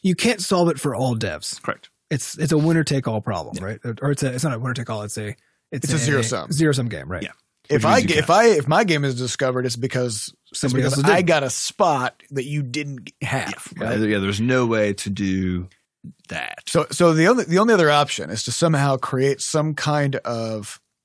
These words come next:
Speaker 3: random game delivery system that you somehow get everybody in the world to sign up for.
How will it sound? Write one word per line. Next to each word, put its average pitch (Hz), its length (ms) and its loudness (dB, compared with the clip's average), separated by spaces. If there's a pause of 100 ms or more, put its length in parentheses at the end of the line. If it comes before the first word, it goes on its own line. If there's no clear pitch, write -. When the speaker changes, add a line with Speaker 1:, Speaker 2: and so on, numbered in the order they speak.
(160)
Speaker 3:
random 165 760 2
game 160 380 2
delivery 127 680 0
system - 640 -8 (280)
that 120 140 -6
you 131 140 -4
somehow 170 640 4
get 135 200 -4
everybody 165 440 2
in 151 60 2
the 139 80 0
world 139 260 0
to 117 60 -6
sign 120 340 -4
up 107 180 -6
for. 76 400 -10